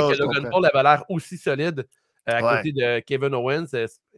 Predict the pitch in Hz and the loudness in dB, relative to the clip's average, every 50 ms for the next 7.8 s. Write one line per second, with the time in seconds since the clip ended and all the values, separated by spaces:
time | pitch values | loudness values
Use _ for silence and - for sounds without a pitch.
0 | _ _ 160 156 123 131 143 143 143 147 147 139 175 190 185 165 135 120 113 110 | _ _ -8 -8 -6 -6 -4 -4 -2 -4 -2 -2 0 0 0 0 -2 -4 -4 -4
1 | 110 107 110 110 - _ _ - 117 110 - 135 135 147 147 147 139 135 151 147 | -4 -6 -6 -10 -12 _ _ -16 -10 -4 -4 -2 -2 -2 -2 0 0 -2 -2 -4
2 | - 139 - 131 107 120 120 113 135 143 165 165 165 - - 123 117 120 120 - | -6 -8 -8 -6 -4 -4 -4 -2 -4 -4 -4 -4 -6 -4 -4 -4 -4 -4 -6 -6
3 | - 131 117 127 139 147 147 143 147 143 - 120 110 - _ _ _ _ _ _ | -8 -8 -6 -4 -4 -2 -2 -2 -4 -4 -4 -10 -14 -14 _ _ _ _ _ _
4 | - 127 117 - - 160 151 - - 143 110 - - - 143 143 160 - _ _ | -12 -12 -12 -4 -2 -2 -2 -2 -4 -10 -10 -10 -6 -4 -4 -4 -4 -6 _ _
5 | _ _ _ _ _ _ - 110 107 98 185 185 180 202 202 214 190 220 214 190 | _ _ _ _ _ _ -8 -6 -2 0 0 0 0 0 -2 0 0 0 -2 -2
6 | 208 226 214 147 - _ - - 139 135 185 180 120 104 - 113 101 101 95 113 | -2 -2 -4 -6 -10 _ -18 -16 -14 -10 -8 -8 -8 -6 -8 -10 -10 -10 -10 -8
7 | 104 113 123 123 120 139 135 110 101 95 90 92 87 82 90 | -4 -2 -2 -2 0 -2 -4 -4 -4 -4 -6 -6 -8 -10 -10